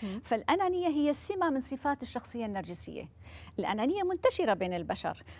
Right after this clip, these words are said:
Speaker 2: آه، ولكن الأناني لا يمكن، يعني ليس بالضرورة يكون نرجسي.
Speaker 1: مم.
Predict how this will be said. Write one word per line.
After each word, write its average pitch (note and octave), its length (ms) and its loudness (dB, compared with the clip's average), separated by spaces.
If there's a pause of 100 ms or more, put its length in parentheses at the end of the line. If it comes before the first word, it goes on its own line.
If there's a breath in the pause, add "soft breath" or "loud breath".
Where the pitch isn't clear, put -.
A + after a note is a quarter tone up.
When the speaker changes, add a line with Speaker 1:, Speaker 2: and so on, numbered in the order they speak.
(140 loud breath)
Speaker 2:
آه، G3 360 2
ولكن D#4 680 4 (180)
الأناني B3 920 2
لا D#4+ 160 4
يمكن، F#4+ 520 -2
يعني A3 280 0
ليس F4+ 240 2
بالضرورة C4 480 2
يكون G#3+ 300 -2
نرجسي. G#3 460 -4 (640)
Speaker 1:
مم. G#3+ 220 -6